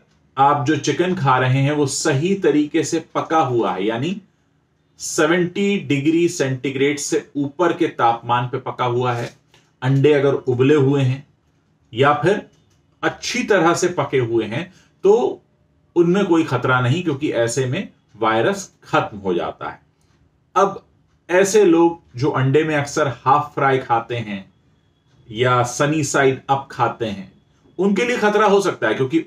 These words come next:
ऐसे में अंडा पूरी तरह से नहीं पकता है। इसलिए अगर आप अंडा खा रहे हैं या आप चिकन खा रहे हैं,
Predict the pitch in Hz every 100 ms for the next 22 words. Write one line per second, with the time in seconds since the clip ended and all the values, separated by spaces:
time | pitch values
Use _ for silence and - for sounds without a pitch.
0 | - 156 170 226 220 185 190 143 143 170
1 | 165 156 143 135 139 131 185 165 123 120
2 | 143 110 107 - 90 - _ _ - 131
3 | 123 147 151 147 120 123 139 143 131 143
4 | 139 147 - _ _ _ 104 131 139 160
5 | 127 123 - - _ _ - 135 156 156
6 | 135 139 139 131